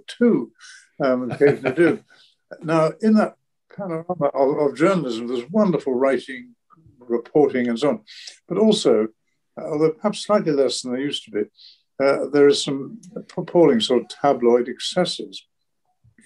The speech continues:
Complete fairy stories get into the press quite often,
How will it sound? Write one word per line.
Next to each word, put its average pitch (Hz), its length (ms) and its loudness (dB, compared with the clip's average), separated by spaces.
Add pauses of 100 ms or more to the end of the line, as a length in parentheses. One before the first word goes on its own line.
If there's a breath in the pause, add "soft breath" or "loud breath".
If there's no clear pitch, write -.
(340 soft breath)
Complete 190 400 0
fairy 175 340 4
stories 104 460 2
get 104 180 -2
into 98 180 -10
the 95 100 -12
press 107 300 -2
quite 151 360 -2
often, - 460 -2